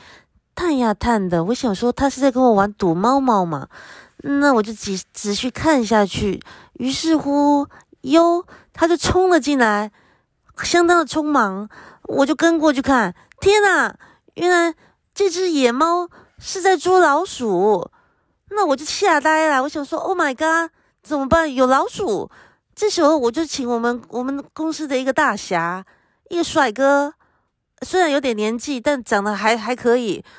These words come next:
我说，“帅哥大侠，能麻烦您吗？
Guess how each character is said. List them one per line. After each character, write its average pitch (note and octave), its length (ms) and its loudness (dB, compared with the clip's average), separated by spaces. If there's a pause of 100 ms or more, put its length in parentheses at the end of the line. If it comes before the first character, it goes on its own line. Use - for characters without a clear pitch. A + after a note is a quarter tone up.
(100)
我 B3 120 -8
说 E4+ 320 0 (280)
，“帅 G4+ 260 0
哥 F#4 240 2
大 F4 220 0
侠， A#3+ 480 -2 (1000)
能 D4 260 -2
麻 E4+ 200 2
烦 E4 200 -2
您 C4+ 140 -4
吗？ C4 320 -4